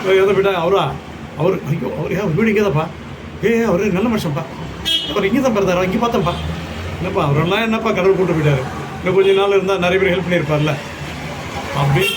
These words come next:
பேசணும். அதுதான் சொத்து. இந்த கல்லுல கட்டுறது, இடத்த வாங்குறது, அதெல்லாம் வந்து அதிகமா வச்சுக்கூடாது, அது வேஸ்ட்டு. நீ போயிட்டேன்னா ஷேர் பண்ணிப்பாங்க. நீ உயிரோட இருக்க வரைக்கும் உன்னோடது,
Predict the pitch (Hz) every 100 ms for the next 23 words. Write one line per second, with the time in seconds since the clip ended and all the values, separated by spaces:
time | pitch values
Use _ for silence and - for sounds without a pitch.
0 | 156 208 226 220 214 165 - - - -
1 | - - - - - 147 147 160 190 143
2 | 175 170 - 196 143 - - - - -
3 | - - - - - 143 - 170 180 175
4 | 160 170 170 165 160 160 170 170 170 165
5 | 156 156 165 147 - - - - - -
6 | 147 151 175 185 165 185 175 151 196 220
7 | 175 - 180 151 131 127 127 143 196 -
8 | 170 120 - - - - - - - -
9 | - - - 147 147 185 196 196 208 -
10 | 202 208 185 151 143 135 - - - -
11 | - - - - - - - - - 139
12 | 143 156 190 196 185 180 180 180 196 226
13 | 185 190 220 214 190 156 120